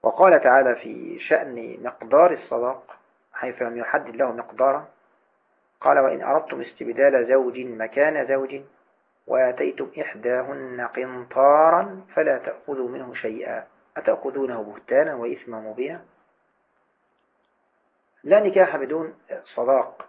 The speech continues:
لكن ذكر الصداق عند العقد غير مشترط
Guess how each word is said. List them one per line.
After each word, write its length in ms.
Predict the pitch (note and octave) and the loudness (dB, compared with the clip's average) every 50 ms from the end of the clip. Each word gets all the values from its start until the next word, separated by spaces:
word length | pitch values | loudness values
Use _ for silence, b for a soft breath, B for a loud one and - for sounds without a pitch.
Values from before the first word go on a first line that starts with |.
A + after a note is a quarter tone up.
| _ _ - | _ _ -6
لكن 420 | B2+ E3 - - - D#3 C#3+ - - _ _ _ _ _ _ - | -2 -2 -2 -2 -4 -10 -12 -12 -18 _ _ _ _ _ _ -6
ذكر 300 | B2+ F#3+ F#3+ - E3+ C#3 | -6 -6 -4 -2 -4 -6
الصداق 600 | C#3 - - - C3+ B2 C3+ C#3+ B2+ - - - _ _ _ _ | -6 -8 -8 -6 -2 2 2 2 2 0 -4 -12 _ _ _ _
عند 260 | - C3+ D#3 D3+ - | -6 -6 -6 -2 -4
العقد 400 | B2+ A2+ A#2 D#3 F3 - - C#3 D3+ D3+ - - | -2 0 0 0 -2 -2 -6 -12 -14 -14 -12 -6
غير 300 | B2+ D3 D#3+ D3+ D3 C#3+ | -2 0 0 0 -2 -4
مشترط 520 | C#3 C3 B2 - - - C#3 A#2 A2 - | -8 -12 -16 -10 -2 0 0 0 0 -4